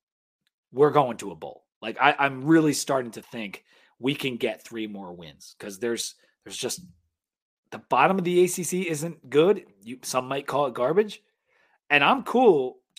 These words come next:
being on the top of that garbage pile. <laughs> That's, ca-, ca-, call me the garbage pail kids. Isn't that what they were called back in the day? Those, those nasty cards. We can be the garbage pail kids. Let's go to the top of that pile, man,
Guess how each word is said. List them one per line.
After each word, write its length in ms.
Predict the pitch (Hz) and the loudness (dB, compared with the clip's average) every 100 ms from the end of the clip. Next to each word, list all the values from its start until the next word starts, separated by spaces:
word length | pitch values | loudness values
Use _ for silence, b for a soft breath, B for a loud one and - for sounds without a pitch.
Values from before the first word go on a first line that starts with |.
| _ | _
being 200 | 147 190 | 2 4
on 120 | 185 | 4
the 60 | 160 | 0
top 260 | - 160 156 | 4 4 4
of 60 | |
that 180 | 135 151 | 0 0
garbage 340 | 123 123 123 | 0 -2 -6
pile. 320 | - 85 76 - _ _ | -12 -14 -14 -16 _ _
<laughs> 220 | _ - | _ -4
That's, 560 | - - - - 247 - B B | -4 -2 -4 -4 -6 -12 B B
ca-, 220 | - - - B B - | -4 -2 -2 B B -10
ca-, 360 | - - - - | -4 -2 -4 6
call 180 | 220 277 | 8 8
me 80 | |
the 120 | 254 185 | 4 2
garbage 380 | 160 180 185 | 4 4 4
pail 200 | - 135 | 0 -2
kids. 280 | 120 117 104 | -2 -6 -6
Isn't 140 | 135 202 | -6 -4
that 120 | 208 | -4
what 100 | 208 | -4
they 120 | 202 | -4
were 100 | 190 | -4
called 240 | 175 170 | -2 -2
back 140 | 175 165 | -2 -4
in 60 | |
the 60 | 170 | -4
day? 160 | 175 175 | -4 -2
Those, 260 | 156 123 b b - | -2 -6 b b -2
those 160 | 151 | -2
nasty 360 | 123 139 143 160 | 0 0 0 -4
cards. 400 | 151 147 165 160 b b b _ _ _ _ 147 | -2 -2 -2 -6 b b b _ _ _ _ 0
We 120 | 220 | 2
can 140 | 302 | 2
be 80 | 240 | 0
the 100 | 151 | 0
garbage 340 | 127 110 110 | -2 -4 -6
pail 160 | - 117 | -8 -8
kids. 340 | - 147 180 - | -4 -4 -4 -4
Let's 160 | 214 233 | -2 2
go 160 | 247 | 6
to 60 | 220 | 6
the 80 | 165 | 4
top 260 | 135 117 | -2 -4
of 60 | 117 | -4
that 160 | 104 - | -10 -10
pile, 280 | 101 82 80 | -12 -10 -12
man, 260 | 98 127 | -12 -14